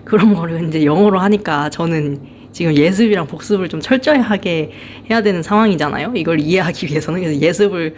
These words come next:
거의 다 혼자서 공부를 하-, 해간 다음에 이제 수업을 드-, 듣고 뭐 알아듣는 건 문제가 없으니까. 근데 이제 듣고 나서 나와가지고 이제 또 그 수업 들은 걸 바탕으로 또 막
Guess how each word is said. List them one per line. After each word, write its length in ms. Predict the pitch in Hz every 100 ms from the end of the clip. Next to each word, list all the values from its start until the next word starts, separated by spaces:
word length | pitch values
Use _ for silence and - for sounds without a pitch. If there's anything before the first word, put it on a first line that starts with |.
| -
거의 260 | - 165 170
다 100 | 143
혼자서 340 | 208 202 160
공부를 340 | - 160 170 147
하-, 220 | 196 196
해간 480 | - 214 208 208 190
다음에 420 | 160 156 208 302 - - - - - - -
이제 160 | 156
수업을 560 | 147 226 208 185 170 160 -
드-, 240 | 190 - - -
듣고 540 | 170 - 233 294 - -
뭐 200 | 151 143
알아듣는 400 | 170 202 214 185
건 120 | 165
문제가 260 | 143 156 165
없으니까. 500 | 135 160 147 147 143
근데 360 | 185 170 156 - - - - - -
이제 580 | 175 165 160 147 143 143 -
듣고 300 | 180 - 196
나서 400 | 151 147 196 202
나와가지고 600 | 143 151 170 160 147 139
이제 220 | 131 135
또 180 | 147 143
그 520 | 143 156 147 143 139 - - - -
수업 280 | 208 202
들은 200 | 202 170
걸 100 | 170
바탕으로 520 | - 127 180 175 147 143
또 140 | 147
막 260 | 139 123